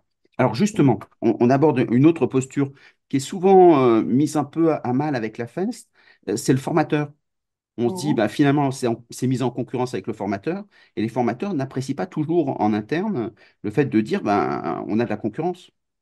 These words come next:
Speaker 2: Les formateurs, les, les organismes de formation ou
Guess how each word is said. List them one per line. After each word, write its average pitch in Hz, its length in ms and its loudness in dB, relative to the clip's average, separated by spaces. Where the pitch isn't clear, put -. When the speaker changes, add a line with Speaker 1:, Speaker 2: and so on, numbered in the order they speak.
Speaker 2:
Les 226 120 2
formateurs, 240 760 0
les, 220 180 2
les 208 380 -6
organismes 247 500 2
de 254 80 2
formation 247 480 -2
ou 247 200 -2